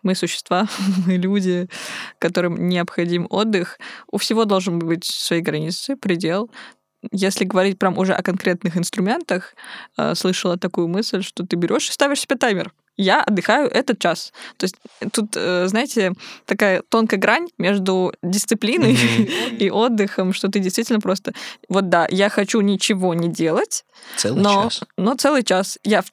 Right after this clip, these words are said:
Speaker 1: через час обещаю себе встать и продолжить заниматься".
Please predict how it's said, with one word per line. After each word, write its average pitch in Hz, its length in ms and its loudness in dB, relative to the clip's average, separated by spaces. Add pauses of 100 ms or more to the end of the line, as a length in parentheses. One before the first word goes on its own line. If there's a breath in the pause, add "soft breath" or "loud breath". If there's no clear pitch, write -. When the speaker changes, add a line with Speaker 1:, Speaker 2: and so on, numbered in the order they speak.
(120)
Speaker 1:
через 185 340 2
час - 300 2
обещаю 202 380 0
себе 185 200 -2
встать - 440 0 (120)
и 214 60 0
продолжить 220 520 0
заниматься". 220 600 -2